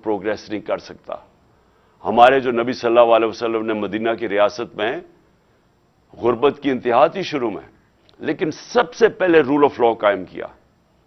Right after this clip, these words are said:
कि मेरी बेटी भी चोरी करेगी तो सजा मिलेगी। और तुम्हारे से पहले बड़ी कौमें तबाह हुई, जो ताकतवर के लिए एक कानून था और कमजोर के लिए दूसरा था।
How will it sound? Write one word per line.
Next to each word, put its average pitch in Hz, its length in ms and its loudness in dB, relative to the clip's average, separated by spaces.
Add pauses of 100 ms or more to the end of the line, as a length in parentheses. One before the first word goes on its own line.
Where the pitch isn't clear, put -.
कि 135 80 0
मेरी 160 260 6
बेटी 170 400 4
भी 180 120 -4
चोरी 160 280 2
करेगी 143 400 2
तो 123 140 -10
सजा 104 320 2
मिलेगी। 87 440 -8 (640)
और 117 100 -4
तुम्हारे 185 380 8
से 170 120 -2
पहले 160 260 4
बड़ी 139 240 0
कौमें 131 320 2
तबाह 123 280 6
हुई, 107 340 2 (640)
जो 98 80 -4
ताकतवर 131 640 6
के 123 240 0
लिए 113 200 2
एक 120 220 0
कानून 117 320 4
था 107 160 0
और 107 160 4
कमजोर 95 400 -4
के 95 120 -8
लिए 92 120 -6
दूसरा 85 400 -10
था। - 200 -20